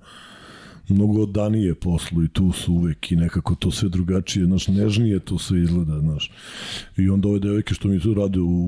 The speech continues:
u, ne znam, u kafiću, ono, malo, malo pa uđu u šank, pa pomere, pa po-, znaš, znači, mnogo je, leti je mnogo zeznuto. Ljudi, znaš, idu u more, Hrvatska nas iskida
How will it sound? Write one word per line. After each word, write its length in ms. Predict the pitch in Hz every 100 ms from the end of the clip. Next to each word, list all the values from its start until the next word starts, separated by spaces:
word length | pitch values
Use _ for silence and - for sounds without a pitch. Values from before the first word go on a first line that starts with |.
| 101 101
u, 140 | 101
ne 180 | 107 95
znam, 140 | 95
u 40 | 87
kafiću, 500 | 104 - 92 - 90
ono, 180 | 90 85
malo, 380 | 87 90 92
malo 260 | 90 95 98
pa 120 | -
uđu 340 | 110 113 98 98
u 40 |
šank, 380 | - 104 95 -
pa 200 | - 95
pomere, 440 | 82 95 92 90 85
pa 140 | 95
po-, 240 | 80 92
znaš, 280 | 90 87 73
znači, 280 | 98 90 -
mnogo 320 | 90 95 92
je, 220 | 90 90
leti 360 | 95 101 - 104
je 40 |
mnogo 260 | 95 95 82
zeznuto. 360 | 76 73 - -
Ljudi, 180 | 107 135
znaš, 240 | 151 160 113
idu 140 | 131
u 80 | 110
more, 640 | 95 95 107 113 104 85 - - - - -
Hrvatska 480 | - 107 107 - 101
nas 220 | 98 -
iskida 380 | 113 - 80